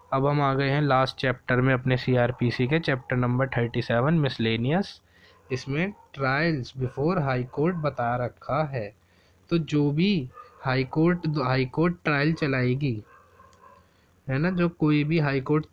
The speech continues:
ट्रायल चलाएगी, चार सौ सात को छोड़ के, फ़ोर हंड्रेड सेवन में जो ट्रायल को छोड़ के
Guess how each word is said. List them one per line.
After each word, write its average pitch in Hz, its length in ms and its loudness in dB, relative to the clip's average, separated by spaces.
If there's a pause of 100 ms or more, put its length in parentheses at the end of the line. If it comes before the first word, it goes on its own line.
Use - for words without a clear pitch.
(100)
ट्रायल 139 380 -2
चलाएगी, 131 520 0
चार 139 300 0
सौ 151 160 -2
सात 131 300 -2
को 156 160 -2
छोड़ 127 300 0
के, 165 220 0
फ़ोर 147 260 0
हंड्रेड 135 280 0
सेवन 131 340 2
में 131 180 2
जो 135 100 0
ट्रायल 131 320 0
को 135 140 -2
छोड़ 120 300 0
के 147 160 0